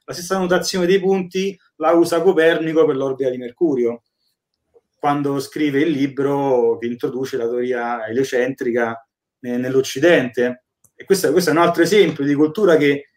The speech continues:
veniva dal-, dall'epoca classica, ma è ripassata per gli arabi, è stata un po' masticata e poi è tornata a noi. Per questo mi ricorda Trantor e Terminus, da una parte è la cultura che però è morta, non parla,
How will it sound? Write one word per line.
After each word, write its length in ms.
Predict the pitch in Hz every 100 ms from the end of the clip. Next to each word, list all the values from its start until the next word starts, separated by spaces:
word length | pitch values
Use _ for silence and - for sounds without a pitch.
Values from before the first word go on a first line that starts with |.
| _
veniva 760 | 135 170 220 208 190 190 190 147
dal-, 240 | 156 156
dall'epoca 500 | 143 139 147 160 160
classica, 540 | 156 165 160 - 131 135
ma 120 | 139
è 60 | 139
ripassata 720 | 151 170 165 - 226 190 147
per 120 | 143
gli 120 | 139
arabi, 380 | 156 139 131 123
è 20 |
stata 380 | 131 147 135 123 _ _ _ _
un 100 | 143
po' 140 | 160 156
masticata 580 | 151 143 - 180 190
e 60 | 151
poi 140 | 156
è 20 | 139
tornata 260 | 127 123
a 20 | 135
noi. 260 | 160 127 - _ _ _ _ _
Per 100 | -
questo 220 | 220 175
mi 80 | 170
ricorda 380 | 165 170 160 165
Trantor 480 | 175 175 175 156
e 100 | 156
Terminus, 440 | 156 165 143 147 143
da 80 | 160
una 120 | 175
parte 300 | 226 - 156
è 20 |
la 180 | 156 156
cultura 720 | 160 165 226 214 170 156 156 _ _ _ _ _
che 140 | - -
però 160 | 190 185
è 40 |
morta, 440 | 165 180 156 -
non 200 | 139 147
parla, 560 | 147 160 135 127 123